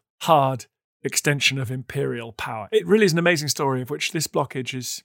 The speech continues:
just the latest little chapter. After that, I want to talk to the brilliant Kate Jameson. She's worked with us at History Hit before. She's an eighteenth century historian, but her day job is getting ships and crews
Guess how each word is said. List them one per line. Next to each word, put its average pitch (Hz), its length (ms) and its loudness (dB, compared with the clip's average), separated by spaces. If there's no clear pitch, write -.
just - 260 -4
the 165 80 -8
latest 120 480 -6
little 110 220 -16
chapter. - 460 -12
After 240 300 2
that, 139 320 -4
I 160 160 0
want 165 160 -6
to - 60 -18
talk 170 200 -8
to - 60 -8
the 143 60 -6
brilliant 143 300 -2
Kate 160 200 -12
Jameson. 196 600 0
She's 123 540 -2
worked 139 340 -4
with 127 100 -4
us 123 160 -4
at 156 80 -12
History 135 320 -6
Hit 117 220 -10
before. 165 480 -4
She's - 300 0
an 131 160 -8
eighteenth 180 300 2
century 180 320 0
historian, 151 480 0
but 240 260 2
her 143 180 -4
day 220 320 0
job 107 360 -8
is 190 140 6
getting 170 480 0
ships - 400 0
and 160 120 -4
crews 131 420 -2